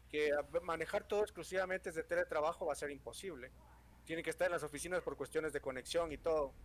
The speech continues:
Eh, entonces no sé si hay un retraso de eso también. La pandemia es algo que no estamos evaluando dentro del, del, del,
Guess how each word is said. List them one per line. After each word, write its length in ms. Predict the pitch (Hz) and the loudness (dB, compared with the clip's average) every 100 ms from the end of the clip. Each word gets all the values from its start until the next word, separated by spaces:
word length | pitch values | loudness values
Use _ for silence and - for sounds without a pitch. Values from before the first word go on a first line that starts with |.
| - - - - - - | -18 -18 -18 -18 -18 -6
Eh, 640 | 160 151 147 135 135 123 123 - - - - - - - - - - - - 160 | 4 6 6 4 2 -2 -12 -18 -20 -20 -20 -20 -20 -20 -20 -20 -20 -20 -20 -14
entonces 320 | 147 202 202 | -6 -4 -2
no 160 | 208 233 | -2 2
sé 180 | 233 | 2
si 180 | 226 220 | 2 2
hay 220 | 202 196 185 | 4 4 4
un 140 | 185 | 2
retraso 500 | 185 170 165 170 151 | 0 0 -2 -2 -2
de 100 | 147 | -2
eso 160 | 170 170 | -4 -8
también. 340 | 123 147 127 - - - - - - - - - - - - - | -8 -8 -10 -14 -20 -20 -20 -20 -20 -20 -20 -20 -20 -20 -20 -6
La 140 | 160 165 | -2 -2
pandemia 360 | 175 196 233 | 0 0 2
es 80 | 208 | 0
algo 200 | 202 202 | 2 0
que 100 | 185 | -2
no 80 | 175 | -4
estamos 360 | 175 190 185 170 | -2 -2 -2 0
evaluando 520 | 156 147 160 170 165 | 2 2 0 0 0
dentro 360 | 156 151 156 | -2 -2 -2
del, 320 | 143 135 127 - | -2 -4 -8 -14
del, 260 | 131 127 | -14 -14
del, 180 | 127 | -16